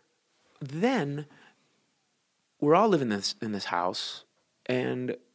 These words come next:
we're like, "Well, we can't write a song." And I remember, like, going down and, and, like, working. Okay, so the people that you, you know, the guy, the guy that usually writes the songs, and we're all now trying to write songs and come up with things, and we're all bringing songs to the table.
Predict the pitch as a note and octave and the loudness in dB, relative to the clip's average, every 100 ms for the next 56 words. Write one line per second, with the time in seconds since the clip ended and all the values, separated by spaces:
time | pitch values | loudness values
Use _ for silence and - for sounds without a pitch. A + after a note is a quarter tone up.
0 | _ _ _ _ - C3 B2 B2+ B2+ C#3+ | _ _ _ _ -4 -4 0 0 0 -2
1 | C#3+ C3 B2+ A3 F3+ C#3 D3+ F3 E3 C#3+ | -6 -4 -4 -2 -4 -2 -2 -2 -2 -2
2 | C#3 C#3+ C3+ C3 B2+ A2 A#2+ A2+ G#2 F#2+ | -2 -2 -2 -4 -4 -6 -4 -4 -4 -2
3 | G2+ F#2+ G#2 G#2 G#2+ _ _ _ - - | 0 0 -2 -4 -6 _ _ _ -14 -4
4 | B2+ G2 - F#2+ F2+ F#2 - - G2 A2+ | -2 0 2 2 0 -4 -6 -6 -2 -2
5 | F#2+ - G2+ F#2+ - G2+ G2 F#2+ F2+ F#2 | -2 -4 -6 -6 -8 -10 -8 -4 -4 -4
6 | - G2 A2 A2 - G#2 G2+ G#2+ G#2 - | -8 -8 -8 -8 -10 -10 -8 -6 -6 -6
7 | - - D#3 - G#2+ A2 C3+ G3 A2 A2+ | -6 -4 -4 0 6 8 10 8 8 8
8 | G#2+ G2+ - - - - - G#2+ A2 G2+ | 6 2 -8 -14 -14 -2 4 4 2 0
9 | G2+ G2 - - _ _ _ _ _ - | 2 2 0 -6 _ _ _ _ _ 2
10 | F3+ E3 F#2+ G#2+ - - _ _ _ _ | 6 6 4 -4 -10 -14 _ _ _ _
11 | _ _ _ _ _ _ A#2+ A2 G#2+ G#2 | _ _ _ _ _ _ -6 -2 0 2
12 | - G2+ - - _ - - F2+ F#2+ A2 | 2 -2 -2 -12 _ -10 -4 -4 -4 -8
13 | - _ _ _ _ _ _ _ _ G#2+ | -12 _ _ _ _ _ _ _ _ -2
14 | G2 G2 A2 A2 A2 G#2 G2 - F#2+ F#2+ | 2 6 8 8 4 2 -2 -2 -2 -2
15 | - F2+ B2 A#2+ | -6 -2 0 -2